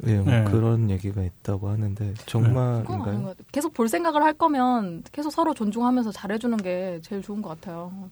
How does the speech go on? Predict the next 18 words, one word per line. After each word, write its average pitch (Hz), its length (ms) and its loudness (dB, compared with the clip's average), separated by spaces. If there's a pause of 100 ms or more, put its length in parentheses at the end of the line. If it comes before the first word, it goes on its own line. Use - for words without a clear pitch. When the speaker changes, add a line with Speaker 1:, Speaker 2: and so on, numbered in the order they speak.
Speaker 3:
그렇게 190 460 -10 (500)
뭐 185 200 -6 (220)
그 - 120 -20
사람 208 180 0
떠볼 339 300 4
생각으로, 190 380 -2
그 175 120 -12
사람 196 240 -2
시험해볼 294 440 0
생각으로 170 720 -4
내가 156 400 -6
좀 160 240 -12 (240)
안, 185 240 -8 (600)
이렇게 180 200 -14
안 175 220 -6
좋은 175 480 -8
말과 175 440 -8
뭐 175 280 -14